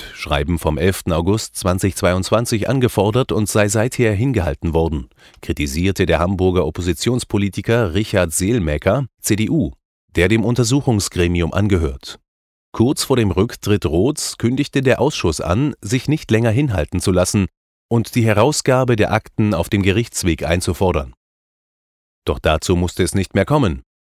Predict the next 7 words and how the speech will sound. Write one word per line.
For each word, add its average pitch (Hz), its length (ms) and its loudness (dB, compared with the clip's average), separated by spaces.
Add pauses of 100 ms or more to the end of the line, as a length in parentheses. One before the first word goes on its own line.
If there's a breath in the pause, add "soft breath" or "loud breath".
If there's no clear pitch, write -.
(220)
Nach 85 240 0
Roths 101 400 0
Rückzugsankündigung 92 1200 0
ging 123 220 0
alles 92 300 0
ganz 98 240 0
schnell. 98 360 0